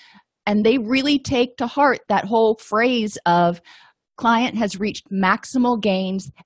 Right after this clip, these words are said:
at this point in time at this level of care." So we bring them to where they're, you know, they've reached maximal gains right now, and then we let them apply those things.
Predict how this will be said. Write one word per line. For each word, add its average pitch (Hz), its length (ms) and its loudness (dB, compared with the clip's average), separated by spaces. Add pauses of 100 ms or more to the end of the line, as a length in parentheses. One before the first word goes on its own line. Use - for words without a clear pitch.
(100)
at 170 200 -4
this 196 240 -2
point 202 360 -4
in 196 100 -4
time 175 400 -4
at 175 180 -8
this 175 240 -4
level 156 320 -4
of 165 160 -8
care." 180 360 -2 (420)
So 202 160 -6
we 190 140 -2
bring 180 420 2
them 285 180 2
to 277 120 -4
where 247 180 2
they're, 226 380 0 (140)
you 202 120 -4
know, 135 220 -4 (240)
they've 175 200 -4
reached 254 300 -4
maximal 240 420 -2
gains 214 320 -4
right 190 220 -2
now, 196 380 -2 (640)
and 220 420 0 (480)
then 220 180 -2
we 240 120 0
let 226 180 2
them 240 140 0
apply 233 320 0
those 202 240 -4
things. - 400 -18